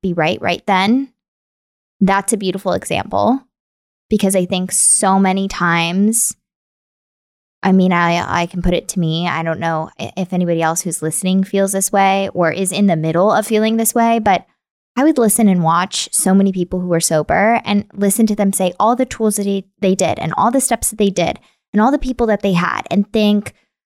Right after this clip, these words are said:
"Well, I don't have that, so it's not gonna work for me," or, "I can't do that," or,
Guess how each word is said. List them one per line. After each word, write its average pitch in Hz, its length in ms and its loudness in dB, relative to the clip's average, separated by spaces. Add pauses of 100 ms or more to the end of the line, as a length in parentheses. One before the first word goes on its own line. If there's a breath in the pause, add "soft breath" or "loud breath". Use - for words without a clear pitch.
(100)
"Well, 165 240 0
I 170 140 0
don't 240 160 2
have 202 320 0
that, 180 580 2
so 170 880 4
it's 170 220 -2
not 180 120 0
gonna 214 140 2
work 185 220 0
for - 100 -12
me," 101 260 -8
or, 110 220 0
"I 175 180 0
can't 233 440 0
do 190 180 2
that," - 320 -4
or, - 80 -2